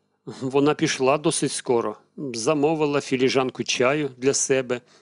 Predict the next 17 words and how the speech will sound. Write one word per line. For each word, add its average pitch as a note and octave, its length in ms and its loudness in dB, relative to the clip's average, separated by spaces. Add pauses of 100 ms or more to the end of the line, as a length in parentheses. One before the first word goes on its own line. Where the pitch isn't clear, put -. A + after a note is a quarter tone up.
(160)
і C#3 280 0
шоколад A#2 600 0
для G#2+ 160 -2
джентльмена, A#2 760 0 (460)
а C#3+ 260 0
потім F3 360 0
ще D3 220 2
булочку C3 520 0
і A2 80 0
тістечка. A#2+ 680 -6 (220)
Через D3 480 0
п'ять C#3+ 320 0
хвилин, B2 460 0 (500)
проходячи C3+ 640 2
повз A#2 340 2
їхній B2+ 280 0
столик, E3+ 440 0